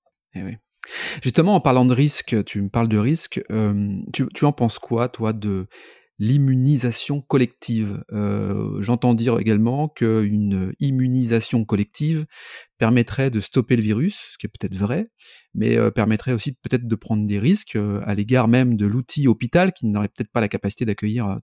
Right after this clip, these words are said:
tous ces malades. Bon, euh, qu'est-ce qu'on, qu'est-ce qu'on en pense de l'immunisation collective et donc du coup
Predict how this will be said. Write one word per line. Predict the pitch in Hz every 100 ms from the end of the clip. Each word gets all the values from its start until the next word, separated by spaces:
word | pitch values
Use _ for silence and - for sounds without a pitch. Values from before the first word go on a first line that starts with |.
| _
tous | 107
ces | -
malades. | 104 123 175 - - - - -
Bon, | 110 123 -
euh, | 110 110 107 107 107 110 110 104 - - - - -
qu'est-ce | 143 -
qu'on, | 160 110
qu'est-ce | 151
qu'on | -
en | 147 117
pense | 113 120 -
de | 110 101 98
l'immunisation | 101 117 117 110 107 117
collective | 101 98 - 143
et |
donc | 113 135
du | 131
coup | 139 202